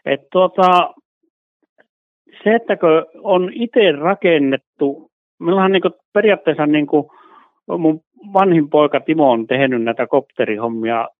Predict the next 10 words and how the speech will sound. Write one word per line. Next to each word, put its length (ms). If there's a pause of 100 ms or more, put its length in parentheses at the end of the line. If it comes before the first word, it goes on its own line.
(300)
pelkästään 800
sen 180
takia, 240
että 140
se 60
on 80
niinku 220
innostunut 560
siitä 220
elektroniikasta. 1000